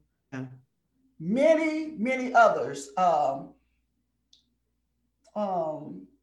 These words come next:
Speaker 2: many traits that we see if we acknowledge that, hey, I am not dealing with the issue at hand.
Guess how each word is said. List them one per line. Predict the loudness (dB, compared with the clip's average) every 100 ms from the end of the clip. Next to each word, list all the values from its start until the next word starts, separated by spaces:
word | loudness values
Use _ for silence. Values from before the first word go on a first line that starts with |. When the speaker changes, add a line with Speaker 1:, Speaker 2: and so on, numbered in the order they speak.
| -6
Speaker 2:
many | 0 2 2 -2
traits | -8 -4 0 0 -2 -8 -18 -20 _ -6
that | 2 4 4
we | -2 -6
see | -8 -10 -8 -8 -8 -10 -14 -20 _ _ _ _ _ _ _ -4
if | -2
we | -2 -2
acknowledge | -2 2 4 4 0 -4
that, | 0 0 2
hey, | 2 2 0 -8 -16 _ _ _ _ _
I | 2 2
am | 2 0 2
not | 2 2 -2
dealing | -2 -2 -4
with | -6 -8
the | -8 -6
issue | -8 -8 -6
at | -6 -6
hand. | -10 -14 -16